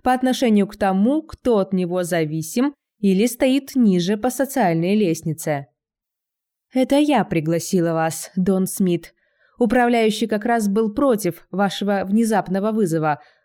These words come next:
Уверял меня, что я могу всё и за ужином рассказать». Пытаюсь вывести я из-под удара Фернандо. Но не тот человек Джон Смит, чтобы так просто отступить. Он всё равно находит, из-за чего докопаться.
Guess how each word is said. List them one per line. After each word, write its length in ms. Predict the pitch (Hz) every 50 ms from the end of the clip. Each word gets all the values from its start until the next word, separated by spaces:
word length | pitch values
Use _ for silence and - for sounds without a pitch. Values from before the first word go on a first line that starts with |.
| _ _ _
Уверял 400 | 233 240 226 254 254 269 262 247
меня, 400 | 233 220 220 220 220 214 208 208 - - _
что 220 | - - - 302
я 120 | 294 285 262
могу 300 | 240 233 220 214 240 202
всё 440 | 208 - - - - 247 269 294
и 200 | 277 - - 240
за 240 | 233 214 233 208 185
ужином 480 | 180 175 185 208 208 233 226 220 208 202
рассказать». 720 | 202 190 - - - 190 175 151 165 151 139 - - - - _ _ _ _ _ _ _ _ _ _ _ -
Пытаюсь 500 | 285 285 277 277 254 240 233 208 - 247
вывести 480 | 226 254 240 220 220 208 214 - 226
я 180 | 220 220 208 196
из-под 300 | 190 196 - 196 180 175
удара 480 | 180 165 190 202 240 254 269 269 247 - - _ _ _
Фернандо. 800 | - - 240 240 233 214 190 160 151 147 143 139 131 139 139 - _ _ _ _ _ _ _ _ _ _ _ _ _ _ _ _ _
Но 180 | 190 190 196 196
не 160 | 202 220 240
тот 240 | 220 233 202 175 170
человек 500 | - - 190 175 170 165 165 165 156 151
Джон 220 | 151 - 185 175
Смит, 440 | 165 - - - 202 233 254 247 - -
чтобы 380 | _ - - - - 262 220 233
так 300 | 214 220 214 208 - -
просто 400 | - 233 240 233 226 - - 226
отступить. 680 | 220 208 - - - 269 262 - 196 160 143 - - - _ _ _ _ _ _ _
Он 220 | - 240 247 240 214
всё 220 | 208 - - 254
равно 300 | 247 247 240 240 220 185
находит, 600 | 165 165 170 160 - - 254 254 240 269 - -
из-за 380 | - - 247 240 208 214 240 208
чего 380 | - - 240 226 175 170 165
докопаться. 800 | 160 180 175 - 214 214 208 190 160 147 - - - - 151 147